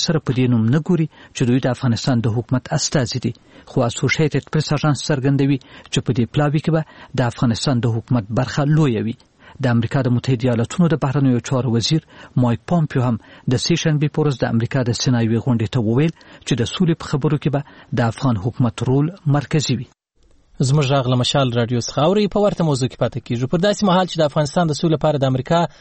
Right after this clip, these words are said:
Speaker 2: د بهرني چارو وزارت ځانګړی استازی زلمی خلیلزاد د سیمې په سفر دی، چې پکې له طالب استازو سره د خبرو یو بل پړاو ترسره کوي، افغان شنونکي وایي د هیواد اکثره وګړي د اوسني نظام په موجودیت کې سوله غواړي.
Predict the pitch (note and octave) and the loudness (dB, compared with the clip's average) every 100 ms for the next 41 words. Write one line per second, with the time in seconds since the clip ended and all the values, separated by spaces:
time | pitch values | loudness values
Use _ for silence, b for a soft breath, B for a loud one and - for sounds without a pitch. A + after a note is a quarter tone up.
0 | b _ C3 B2 B2 C3 D#3 E3+ D3+ C3 | b _ -4 0 0 0 0 2 2 2
1 | B2+ C3+ C3 C3 B2+ C3+ B2+ B2 E3 E3 | 2 2 2 0 0 2 2 2 0 0
2 | D3 C3+ C3+ C3+ B2+ E3+ F#3 B B B | 0 0 0 0 0 2 0 B B B
3 | B F3 F#3 G#3+ F#3+ F3+ E3+ G3+ F#3+ F#3+ | B -2 2 2 2 0 0 0 0 -2
4 | - D#3+ E3 D3 D#3 E3 C#3+ D#3+ D#3 D#3 | -2 -2 0 2 2 2 2 0 0 0
5 | C#3 B2+ C#3 D#3 C#3+ B2+ E3+ - A#2 A2+ | -2 -2 0 2 2 2 0 0 -2 -4
6 | A#2+ A#2 B2 A#2 C#3 F#3+ B B B B | -6 -4 -2 0 0 0 B B B B
7 | B2 C3+ F#3 G3 F3+ F#3 E3+ F3 D#3+ D3 | -2 0 0 2 2 0 2 2 2 2
8 | D3+ D#3+ D#3 C3+ - F#3 B2+ A2+ A#2 A#2+ | 2 2 0 -8 -2 0 2 0 -2 0
9 | A#2 - C#3 C#3 C3 C3+ C3 B2 A#2+ A#2+ | -2 0 0 2 2 0 0 -2 0 0
10 | A#2 A#2+ A#2 - C#3+ D3+ - A#2 G#2 A#2 | 0 0 0 -4 -4 -2 0 0 0 0
11 | G#2+ | -2